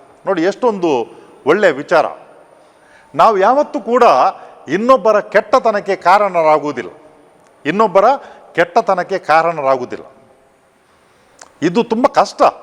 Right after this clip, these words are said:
ಇದು ತುಂಬ ಕಷ್ಟ. ಯಾಕಂತ ಹೇಳಿದ್ರೆ ಕೆಟ್ಟದನ್ನು ಮಾತನಾಡೋದು ಸುಲಭ. ನಮ್ಮೊಳಗೆ ತುಂಬ ಈ ನ್ಯೂನತೆ ಇರ್ತದೆ. ಆ ನ್ಯೂನತೆ ಸರಿಪಡಿಸಿಕೊಳ್ಳುವುದು ಹೇಗೆ? ಅವರ ಕೆಟ್ಟದನ್ನು ನೋಡುದು,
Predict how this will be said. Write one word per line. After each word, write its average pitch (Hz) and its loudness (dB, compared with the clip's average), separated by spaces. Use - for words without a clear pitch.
ಇದು 185 -4
ತುಂಬ 233 -2
ಕಷ್ಟ. 214 -2
ಯಾಕಂತ 190 0
ಹೇಳಿದ್ರೆ 208 0
ಕೆಟ್ಟದನ್ನು 240 0
ಮಾತನಾಡೋದು 214 -2
ಸುಲಭ. 226 0
ನಮ್ಮೊಳಗೆ 196 2
ತುಂಬ 190 0
ಈ 139 -2
ನ್ಯೂನತೆ 220 0
ಇರ್ತದೆ. 117 -6
ಆ 127 2
ನ್ಯೂನತೆ 175 -2
ಸರಿಪಡಿಸಿಕೊಳ್ಳುವುದು 214 -2
ಹೇಗೆ? 175 2
ಅವರ 190 4
ಕೆಟ್ಟದನ್ನು 175 -2
ನೋಡುದು, 127 -4